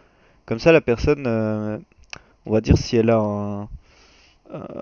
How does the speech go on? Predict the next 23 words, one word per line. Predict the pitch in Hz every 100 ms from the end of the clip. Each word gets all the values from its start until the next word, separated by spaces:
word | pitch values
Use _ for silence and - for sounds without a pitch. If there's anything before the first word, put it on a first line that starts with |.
| 50 - -
quelque | - -
chose | 135 -
qu'elle | 110
veut | 101 110
absolument | 98 - 127 120 113
pas, | 147
c'est-à-dire | - 110 110 120
que | 110
si | - - 139
elle | 117
veut | 120
absolument | 110 - 156 139 139
des | 127
merguez, | 123 120 127 147 123
on |
lui | 110
dit, « | 107 120
Bah, | 113
y | 110
a |
plus | -
de | 117
merguez », | 117 117 139